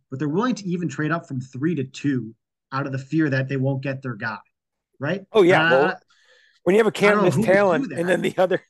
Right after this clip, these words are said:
Speaker 2: the other two quarterbacks that you could end up stuck with, uh, are complete disasters,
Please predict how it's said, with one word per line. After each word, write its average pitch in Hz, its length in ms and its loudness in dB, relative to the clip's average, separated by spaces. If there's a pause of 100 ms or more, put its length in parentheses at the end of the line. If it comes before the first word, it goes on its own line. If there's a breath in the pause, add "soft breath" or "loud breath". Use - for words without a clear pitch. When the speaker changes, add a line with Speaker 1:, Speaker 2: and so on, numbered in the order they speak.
Speaker 2:
the 160 120 0
other 185 160 2
two 175 180 -8
quarterbacks 139 720 -4
that 156 160 -18
you 147 180 -14
could 180 220 -4
end 160 220 -2
up 151 180 -2
stuck - 340 -4
with, 120 280 -10 (1200)
uh, - 60 -4
are 160 260 0
complete 160 380 -6
disasters, 127 760 -6